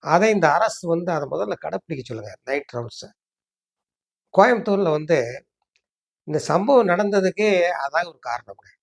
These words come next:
நைட்ல பத்து மணி, பதினொரு மணிக்கெல்லாம் ரவுண்ட்ஸ் போற பழக்கம் இருந்துச்சுன்னா இந்த சம்பவமே நடந்திருக்காது. இவங்களும் போய் காரை நிப்பாட்டி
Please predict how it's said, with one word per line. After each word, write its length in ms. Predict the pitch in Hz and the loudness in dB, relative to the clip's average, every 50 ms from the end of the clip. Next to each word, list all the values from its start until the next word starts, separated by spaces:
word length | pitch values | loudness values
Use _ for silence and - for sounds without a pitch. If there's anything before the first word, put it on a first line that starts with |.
| _ _ _ _ _ _ _ _ _ _ _ _ _ - | _ _ _ _ _ _ _ _ _ _ _ _ _ 0
நைட்ல 400 | 143 160 202 226 233 233 233 208 - | 2 4 4 4 4 2 0 0 2
பத்து 240 | - 175 170 - 151 | 2 2 2 2 0
மணி, 160 | 165 190 226 | 0 -2 0
பதினொரு 340 | - 175 165 160 160 151 151 | 2 2 4 4 4 2 0
மணிக்கெல்லாம் 420 | 165 196 185 190 196 196 185 143 | -2 -4 -4 -2 -2 -2 0 0
ரவுண்ட்ஸ் 300 | 151 165 196 208 - - 180 147 135 | 0 -2 -2 -4 -8 -10 -10 -8 -4
போற 260 | 165 160 151 151 147 143 - | -4 -2 0 2 0 0 0
பழக்கம் 280 | 147 151 147 147 151 139 | -2 -2 -2 -2 -2 -4
இருந்துச்சுன்னா 420 | 131 127 120 - 139 135 143 131 120 117 123 - _ _ _ _ _ _ _ | -4 -6 -12 -14 -8 -4 -4 -4 -4 -6 -8 -14 _ _ _ _ _ _ _
இந்த 100 | 143 131 - | -12 -8 -4
சம்பவமே 420 | - 147 147 156 156 151 156 170 165 143 | -4 0 2 2 2 2 2 0 0 0
நடந்திருக்காது. 500 | 139 143 - 147 - - 151 156 165 180 | -2 -6 -8 -10 -8 -4 -4 -2 0 0
இவங்களும் 300 | 156 165 165 180 175 147 156 | 0 0 0 0 -2 0 2
போய் 120 | 170 175 170 - 151 | 0 0 2 2 4
காரை 220 | 151 156 160 151 | 4 4 4 2
நிப்பாட்டி 480 | 143 139 - - 156 147 131 - 147 | -2 -6 -2 0 0 0 0 -2 -4